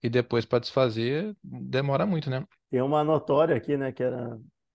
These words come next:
Speaker 2: era paniquete, que ela falou, escreveu assim, "Não fui eu que escrevi isso não, foi meu assessor." <laughs> É,
Speaker 1: Nossa.
Speaker 2: literalmente um negócio desse. <laughs>
Speaker 1: É, é
Speaker 2: A
Speaker 1: verdade
Speaker 2: Del-,
Speaker 1: esse bilhete.
Speaker 2: Exato. <laughs> A Del pode soltar essa cartada, "Não fui eu que falei, não, foi meu assessor que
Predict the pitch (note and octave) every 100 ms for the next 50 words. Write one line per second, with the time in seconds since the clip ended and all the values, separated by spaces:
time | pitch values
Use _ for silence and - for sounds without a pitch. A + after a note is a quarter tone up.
0 | - - A2+ - B2 A#2 B2 D3+ D#3+ -
1 | _ _ _ _ _ - B2+ A#2+ C#3 C3
2 | - D#3+ B2+ B2+ A#2 C3+ C3+ - D3+ -
3 | D#3 C#3+ C#3 C3 A2+ B2 B2 B2 A2+ C#3
4 | - A#2 A2+ - - - _ - - -
5 | A#3+ A3+ F#3+ E3 E3 C#3+ F#3+ F#3 F3+ F#3
6 | G3 F3 F3 E3+ C#3 E3 D#3 - - -
7 | - - - F#4+ - - - - - C4+
8 | C#4 G#4 - - C#3 - F3+ A#2+ - -
9 | A#2+ A#2 G2+ - - F3 E3+ F#3 E3+ F3
10 | G3+ - G4 - - D5+ - - C#4 C#4
11 | - G#3 F3 F3 G3+ F#3 - E4+ A#3 -
12 | - - D4+ - A3 E3 D#3+ D3 C#3 D3
13 | C#3+ D#3 D#3+ - D3 C#3 B2+ - C#3 B2+
14 | B2+ B2+ B2 C3+ - -